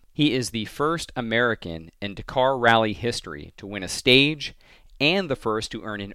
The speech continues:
overall podium finish. Since his two thousand five debut, he has seventeen stage wins and five top fifteen overall finishes, with a best of third in two thousand nine.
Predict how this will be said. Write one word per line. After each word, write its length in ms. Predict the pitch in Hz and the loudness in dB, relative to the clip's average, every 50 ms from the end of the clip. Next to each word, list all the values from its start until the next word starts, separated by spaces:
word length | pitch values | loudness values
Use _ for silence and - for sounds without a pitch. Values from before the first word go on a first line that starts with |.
| - | -8
overall 540 | 120 131 139 127 135 123 113 110 107 104 107 | -4 -4 -4 -2 0 2 4 4 4 4 2
podium 520 | - - - 113 107 104 101 104 101 101 | 0 -4 -8 -8 -8 -6 -6 -8 -8 -8
finish. 540 | - - 107 98 82 - - - - - - _ _ _ _ _ _ _ _ _ | -10 -8 -8 -8 -8 -8 -10 -10 -10 -12 -12 _ _ _ _ _ _ _ _ _
Since 400 | - - - 143 131 123 - - | -10 -4 -2 -2 -2 -2 -4 -2
his 220 | 127 110 101 - | -2 -2 -2 -4
two 160 | - - 180 | -6 -8 -4
thousand 380 | - - 170 165 165 - 160 - | 2 4 6 6 4 4 -4 -2
five 300 | - 151 143 147 143 120 | 2 4 4 4 4 4
debut, 560 | 127 131 131 120 117 107 98 87 80 80 85 _ _ - - - - _ - | 4 4 4 4 0 -10 -8 -8 -10 -12 -14 _ _ -20 -20 -20 -20 _ -20
he 220 | - - 147 139 127 | -10 -4 -2 0 2
has 260 | 127 117 95 87 - | 4 4 2 2 0
seventeen 560 | - - - 143 151 175 170 - 185 180 175 | -2 0 2 2 2 2 0 -8 -8 -8 -6
stage 360 | - - - 113 101 95 - | -4 0 2 2 2 0 -2
wins 440 | - 95 90 90 90 92 - - - _ _ _ - | -8 -12 -12 -12 -12 -12 -14 -14 -16 _ _ _ -10
and 220 | - 90 90 87 - | -8 -8 -8 -8 -10
five 560 | - - 123 120 120 120 123 123 123 - - | -2 2 4 4 6 6 4 4 2 -2 -6
top 320 | - - 120 120 117 - | -4 0 2 2 2 0
fifteen 680 | - 127 120 110 - - - 110 98 92 92 90 95 - _ _ - - | -2 -6 -6 -6 -6 -10 -10 -8 -8 -8 -10 -10 -14 -20 _ _ -2 -2
overall 380 | 127 127 110 123 120 113 107 | 0 0 0 0 0 0 0
finishes, 720 | 104 - - 117 107 101 92 - 95 87 82 82 - - _ _ _ _ _ _ _ _ | -2 -4 -6 -6 -6 -4 -6 -6 -8 -8 -8 -8 -10 -10 _ _ _ _ _ _ _ _
with 120 | - 120 113 | -8 -6 -4
a 60 | 117 | 0
best 300 | 101 117 110 110 - - | 4 4 4 4 2 -4
of 80 | 101 - | -10 -12
third 560 | - - - 147 135 117 101 95 92 87 90 - | -10 -4 -2 0 0 0 -2 -4 -6 -8 -10 -12
in 120 | 101 104 101 | -12 -12 -12
two 200 | - - 117 104 | -12 -12 -10 -2
thousand 420 | - 107 98 95 95 104 98 92 | 2 4 4 4 2 0 -8 -10
nine. 340 | 90 87 82 78 73 73 - | -8 -8 -8 -8 -8 -12 -16